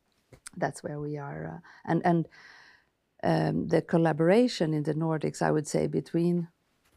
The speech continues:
the Riksbanks of the world, the central banks, and the, um, the private entities is, um,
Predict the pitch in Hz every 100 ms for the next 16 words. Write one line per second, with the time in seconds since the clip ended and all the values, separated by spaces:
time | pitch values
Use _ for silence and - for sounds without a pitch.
0 | _ - - 73 170 233 - - - -
1 | - 175 202 233 - - - - 185 196
2 | 208 226 196 165 185 190 202 220 247 -
3 | - _ _ _ _ _ - 190 214 185
4 | - - 175 170 160 156 78 78 78 -
5 | 160 151 - 202 202 151 - - - _
6 | - 165 151 151 - - - _ - -
7 | 170 160 156 156 151 151 151